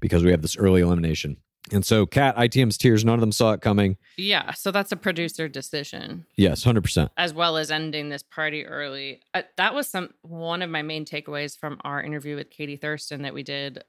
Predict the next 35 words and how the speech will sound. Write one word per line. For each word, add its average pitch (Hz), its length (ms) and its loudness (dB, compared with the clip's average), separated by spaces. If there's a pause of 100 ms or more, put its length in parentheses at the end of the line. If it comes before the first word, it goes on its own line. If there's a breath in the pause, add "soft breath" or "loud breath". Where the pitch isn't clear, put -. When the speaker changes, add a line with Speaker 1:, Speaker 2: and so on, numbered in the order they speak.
(140)
Speaker 2:
last 135 360 -8
week, 139 260 -14
which - 160 -18
you 135 40 -14
should - 220 -18
listen 143 280 -14
to 139 120 -14
if 135 140 -16
you - 80 -16
haven't, 131 360 -12 (280)
um, 143 420 -4 (140)
was 160 160 -6
that - 200 -4
production 185 1040 -6 (100)
and, 151 240 -6
like, 143 380 -6 (340)
the 160 120 -8
demands 151 680 -8
of 147 220 -8
the 156 100 -6
schedule 160 1040 -4
and 151 160 -6
the 139 100 -12 (380)
<laughs> 214 220 -2
limited 156 680 -2
budget 156 640 -2
are 151 180 0
dictating 160 560 -4
a 165 80 -4
lot 165 200 -4
of 165 80 -10
these 170 180 -12
things, 165 320 -8
like 143 180 -6
canceling 139 640 -10